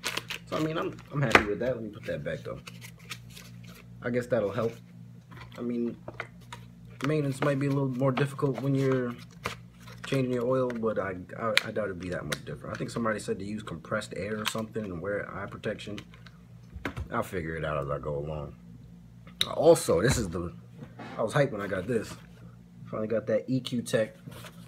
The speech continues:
Bought it from Visconti. I think I said in another video also, four hundred bucks. So for four hundred bucks, you get in the,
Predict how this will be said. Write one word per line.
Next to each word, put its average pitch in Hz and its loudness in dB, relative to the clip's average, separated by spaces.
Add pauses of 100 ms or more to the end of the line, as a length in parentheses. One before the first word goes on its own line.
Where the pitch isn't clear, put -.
(120)
Bought 127 4
it 117 0
from 120 -6
Visconti. 117 0
I 120 0
think 120 0
I 113 4
said 120 2
in 110 4
another 104 0
video 107 4
also, 95 0 (380)
four 127 4
hundred 113 2
bucks. 139 6 (600)
So - 0
for 110 -4
four 160 4
hundred 139 6
bucks, 143 4
you 139 0
get 131 4
in 113 -2
the, 92 0